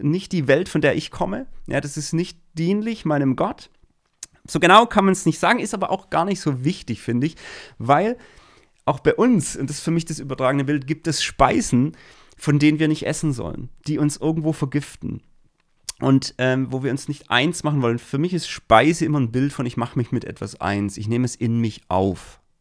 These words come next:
ja. <laughs> Und das ist nicht nur, dass ich gewisse Filme vielleicht nicht gucke oder gewisse Sachen mir einfach nicht gerne reinziehe, ja, die vielleicht andere sich reinziehen, sondern es sind auch, ja, viele kleine Entscheidungen, wo ich keine Kompromisse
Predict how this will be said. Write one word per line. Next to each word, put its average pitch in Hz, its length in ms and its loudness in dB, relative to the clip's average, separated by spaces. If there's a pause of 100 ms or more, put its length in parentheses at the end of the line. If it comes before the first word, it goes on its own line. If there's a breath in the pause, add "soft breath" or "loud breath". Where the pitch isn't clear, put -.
(160)
ja. 135 220 -2 (840 loud breath)
<laughs> 143 120 6
Und 170 120 10
das 170 100 8
ist 170 140 2
nicht 180 200 2
nur, 180 160 6
dass 160 160 4
ich 180 120 0
gewisse 160 300 2
Filme 175 440 4
vielleicht 131 380 0
nicht 127 200 -2
gucke 151 460 4
oder 127 180 4
gewisse 131 420 -2 (600 loud breath)
Sachen 151 420 4
mir 151 120 6
einfach 139 240 0
nicht 139 180 0
gerne 117 280 2
reinziehe, 131 880 2 (160)
ja, 135 280 0
die 139 240 -4
vielleicht 127 540 -4 (120)
andere 139 360 2
sich 113 280 -6
reinziehen, 135 720 2 (580 loud breath)
sondern 156 360 4
es 160 120 -2
sind 170 120 0
auch, 160 200 -2 (160)
ja, 160 180 4
viele 175 320 -4
kleine 156 360 2
Entscheidungen, 151 540 0
wo 139 80 0
ich 131 100 -4
keine 135 260 0
Kompromisse 113 680 -4